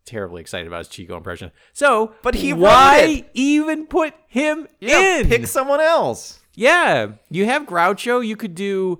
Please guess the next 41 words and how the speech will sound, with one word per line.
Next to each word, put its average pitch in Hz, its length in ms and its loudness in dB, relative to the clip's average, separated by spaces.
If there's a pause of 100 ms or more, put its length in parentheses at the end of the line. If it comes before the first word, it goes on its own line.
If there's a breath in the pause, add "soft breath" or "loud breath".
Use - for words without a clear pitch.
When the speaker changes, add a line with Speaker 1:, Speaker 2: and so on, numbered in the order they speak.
(100)
Speaker 1:
Edith 170 460 -4
Bunker. 214 640 -4
Isn't 226 260 -4
she 240 480 -4
in? 247 340 -6 (180)
Speaker 2:
She, 139 300 -10
yes. 101 240 -4
Speaker 1:
She, 95 60 -10
there's 185 300 0
a, 185 240 -4
there's 160 440 -10
a 156 380 -6
Edith 196 440 -4
in, 160 440 -8
uh, 143 200 -4
Christmas 175 360 -8
Carol, 123 440 -4
Speaker 2:
Yes. 170 160 -16 (100)
Speaker 1:
which 131 180 -8
apparently 165 400 -8
that 147 180 -2
was 175 120 -6
supposed 151 440 -6
to, 127 100 -6
he 123 60 -8
was 131 120 -12
trying 190 240 -2
to 175 60 -8
figure 143 240 -6
out 131 80 -2
a 131 40 -4
way 131 140 -2
to 117 80 -10
do 113 120 -4
Archie 139 440 -2
as 107 120 -8
well, 120 400 0
but 104 140 -6
it 104 100 -8
didn't 127 260 -6
work. 117 420 -4